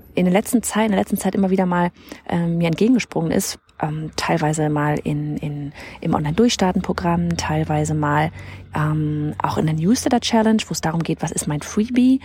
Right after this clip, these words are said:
und auch in unserem halbjährlichen, äh, Gruppencoaching-Programm. Und, ähm, Gruppencoaching und Mastermind-Programme bei All In. Und das Ding ist einfach,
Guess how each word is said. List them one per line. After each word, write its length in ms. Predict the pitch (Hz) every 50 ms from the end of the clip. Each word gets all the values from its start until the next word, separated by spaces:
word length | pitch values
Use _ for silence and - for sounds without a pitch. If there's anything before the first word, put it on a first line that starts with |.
| - - - - - - - - _ -
und 500 | 247 262 330 359 370 370 359 403 - -
auch 420 | 208 202 208 208 214 214 - - -
in 240 | 196 185 185 190 -
unserem 920 | - 185 180 175 170 170 175 170 165 170 170 170 175 175 175 175 170 170 - -
halbjährlichen, 1000 | - - 180 175 175 - - 175 165 165 170 170 - - 170 170 165 165 170 - _ - - - - - - - - -
äh, 320 | - 165 165 165 165 165 165 160 - - - -
Gruppencoaching-Programm. 920 | - 220 233 254 208 - 165 156 - - 156 151 - - - 143 135 - - _ _ _ _ _ _ _ _ _ _ _ _ _ _ - - - - -
Und, 420 | - 180 180 180 180 175 170 - - -
ähm, 500 | 165 170 170 170 170 170 170 170 175 - _ _ _ _ _ _ _ _ _ _ _ _ _ _
Gruppencoaching 460 | - - 165 175 - - 165 - - 156
und 120 | 160 160
Mastermind-Programme 840 | 160 151 143 - - 143 135 131 - - - - - 151 147 147 160
bei 180 | - 151 151
All 140 | 151 151 160
In. 240 | - - 156 143 131
Und 320 | - - 165 165 156 - - - - - - - -
das 180 | 180 175 -
Ding 200 | - 240 262 254
ist 200 | 254 269 254 -
einfach, 460 | - 185 185 - - 190 196 196 -